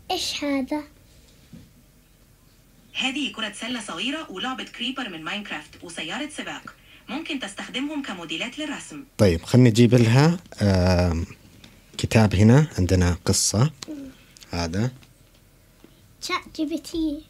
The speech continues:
Speaker 1: can you read this to me? Read it.
Speaker 2: أكيد. طيب، خلينا نشوف. مثلًا، "They can't be charging us, can they?" murmured Charlie. "The horses were getting closer,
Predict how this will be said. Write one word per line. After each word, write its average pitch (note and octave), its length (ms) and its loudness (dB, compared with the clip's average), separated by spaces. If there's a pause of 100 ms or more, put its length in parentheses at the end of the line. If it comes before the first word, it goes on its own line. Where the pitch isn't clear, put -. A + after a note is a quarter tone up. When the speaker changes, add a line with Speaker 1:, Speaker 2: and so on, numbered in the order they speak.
(400)
Speaker 1:
can D#4+ 80 -2
you E4 240 0
read D#4+ 280 -2
this - 360 -6
to - 40 -10
me? D#4 360 -4 (1000)
Read D#4+ 480 -2
it. - 240 -20 (300)
Speaker 2:
أكيد. B3+ 360 -6
طيب، D#3+ 280 -8
خلينا F#3+ 360 -6
نشوف. - 420 -12 (380)
مثلًا، A#3+ 480 -8 (200)
"They G3+ 240 -6
can't C#4 220 -6
be A3+ 200 -8
charging G3+ 340 -8
us, - 260 -12
can F3+ 160 -8
they?" A#3+ 320 -4
murmured F#3 380 -8
Charlie. F#3 360 -6 (440)
"The G3 60 -6
horses G3+ 420 -10
were D3+ 180 -12
getting G3+ 340 -8
closer, C4+ 340 -10